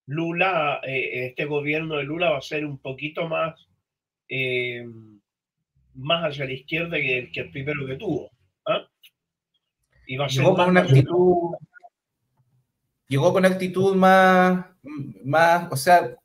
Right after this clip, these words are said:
Speaker 2: una actitud más clara que la que tenía antes.
Speaker 1: Que la que
Speaker 2: Eh,
Speaker 1: tenía
Speaker 2: y,
Speaker 1: antes, claro.
Speaker 2: y confrontacional con Estados Unidos, que eso es lo que a-, al menos,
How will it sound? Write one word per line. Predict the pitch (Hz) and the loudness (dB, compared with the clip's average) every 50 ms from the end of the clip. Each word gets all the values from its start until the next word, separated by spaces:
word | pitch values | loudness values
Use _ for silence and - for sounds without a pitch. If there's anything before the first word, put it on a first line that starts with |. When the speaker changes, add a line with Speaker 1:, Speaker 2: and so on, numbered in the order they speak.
| _ - | _ -10
Speaker 2:
una | 160 165 175 | -4 -2 -2
actitud | 180 180 175 139 175 | -2 -2 -4 -4 0
más | 175 175 170 135 - | 0 0 0 0 -4
clara | - 120 110 123 143 151 147 143 139 131 | 0 4 6 6 8 6 4 4 2 0
que | 139 139 | 0 2
la | 135 139 135 | 2 2 2
que | 135 | 2
tenía | 135 139 135 139 139 135 135 | 0 0 0 0 2 2 2
antes. | 123 110 - - - 135 - 135 135 - _ _ _ _ _ _ _ _ _ - 147 143 | 0 0 -4 -8 -16 -14 -8 -6 -6 -6 _ _ _ _ _ _ _ _ _ -12 -6 -2
Speaker 1:
Que | - - | 0 2
la | 113 | 4
que | 113 113 113 113 | 4 4 4 4
Speaker 2:
Eh, | 113 | 2
Speaker 1:
tenía | 117 117 117 | 2 2 4
Speaker 2:
y, | 123 113 117 117 | 4 4 4 2
Speaker 1:
antes, | 117 117 117 | 0 -2 -2
claro. | - 127 127 127 - 143 160 - - - - - - _ _ _ _ _ _ _ _ _ _ _ _ _ _ _ _ _ _ _ _ _ _ _ _ _ _ | -4 -4 -4 -4 -2 -2 -2 -2 -2 -4 -12 -20 -20 _ _ _ _ _ _ _ _ _ _ _ _ _ _ _ _ _ _ _ _ _ _ _ _ _ _
Speaker 2:
y | _ 143 | _ 0
confrontacional | 135 151 156 143 165 170 170 165 165 160 160 170 170 196 208 208 | 4 4 4 4 4 4 4 4 4 4 4 6 6 6 6 6
con | 208 196 | 4 4
Estados | 185 185 202 196 190 190 | 6 6 6 6 6 4
Unidos, | 202 196 214 240 202 135 123 123 | 2 2 2 2 2 2 0 0
que | - 135 143 | 0 0 0
eso | 156 147 - | 2 0 -2
es | 165 160 | -2 0
lo | 160 156 | -2 -2
que | 135 143 151 151 151 151 | -2 -2 -2 0 2 4
a-, | 147 143 143 139 | 4 4 4 4
al | 135 135 147 143 | 2 0 0 0
menos, | 147 160 160 160 160 160 147 - | 0 0 2 2 2 2 0 -4